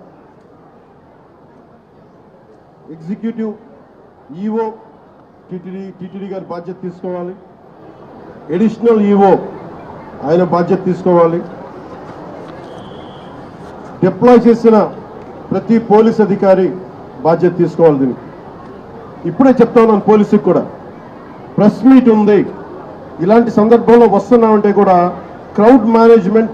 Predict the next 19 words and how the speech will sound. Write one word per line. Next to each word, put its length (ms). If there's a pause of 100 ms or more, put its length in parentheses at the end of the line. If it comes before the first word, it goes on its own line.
పోలీసులకి 480
అలవాటు 340
కాలేదు. 460 (1700)
ఇప్పుడే 300 (120)
చూస్తున్నాం 300
కళ్ళ 240
ముందు. 300 (880)
అంటే 140
కంట్రోల్ 520 (100)
చేసి 400 (1040)
ఒక 80
డిప్యూటీ 720 (460)
సీఎంగా 460
ఉండి 400 (1300)
నేను 500 (1400)
మాట్లాడి 580
బాధ్యత 480
తీసుకుంటే 380
తప్ప 260